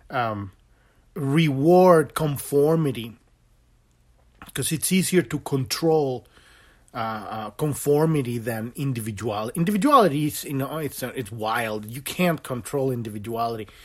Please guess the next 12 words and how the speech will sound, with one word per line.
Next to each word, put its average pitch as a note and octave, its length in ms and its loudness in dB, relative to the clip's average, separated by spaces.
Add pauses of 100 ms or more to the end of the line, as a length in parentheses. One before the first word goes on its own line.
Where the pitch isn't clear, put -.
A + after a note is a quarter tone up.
(400)
So E3 160 0
that's D3 280 4
why D3+ 180 2
it's C#3+ 180 -2
so E3 400 2 (260)
promoted, C#3+ 800 4
so D3 240 0
marketed C#3 720 0
to C3 100 -8
become B2 580 -4
like A#2+ 420 -2
the, A#2 200 -6